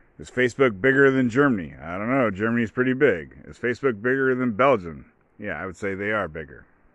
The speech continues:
And these companies are woke. They, uh, you know, it's millennials who work there, and they, uh,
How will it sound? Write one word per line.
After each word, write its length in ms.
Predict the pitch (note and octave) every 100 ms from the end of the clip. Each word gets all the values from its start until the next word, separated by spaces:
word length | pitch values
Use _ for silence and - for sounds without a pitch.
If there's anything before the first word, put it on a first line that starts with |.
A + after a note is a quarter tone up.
| _ _ _ - - - - - - -
And 200 | A#2 A#2+
these 160 | C3+ A#2+
companies 420 | D#3 C#3 C#3+ B2+
are 80 | B2+
woke. 340 | B2 G2 E2+
They, 400 | A2+ B2 A#2+ A#2
uh, 420 | A2 G#2 G2+ G2+ G2 - _ -
you 80 | A2+
know, 100 | F#2
it's 140 | F2
millennials 720 | A2 A2+ A#2 C3+ C3+ B2+ B2
who 120 | A2+ A2+
work 280 | A#2+ A2
there, 400 | A2 G#2+ G#2+ A2
and 100 | G#2+
they, 320 | G#2 A2 A2 G#2+
uh, 440 | G#2 G2+ G2+